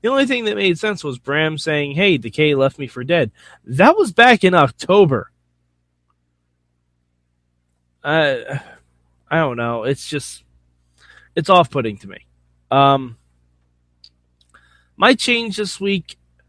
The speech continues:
oh, there, there'd be, there'd be a lot I would change. Uh, one thing I, or one thing I would change is I, I want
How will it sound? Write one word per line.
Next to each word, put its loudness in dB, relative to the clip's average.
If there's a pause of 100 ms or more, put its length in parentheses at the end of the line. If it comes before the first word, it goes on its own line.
(1900)
oh, -6
there, -8
there'd -4
be, -6 (140)
there'd -4
be 4
a 6
lot 0
I -6
would -12
change. -18 (920)
Uh, 2
one 4
thing 0
I, -4 (640)
or -4
one -2
thing 2
I 6
would 2
change -6
is -2 (4000)
I, 6
I 6
want -2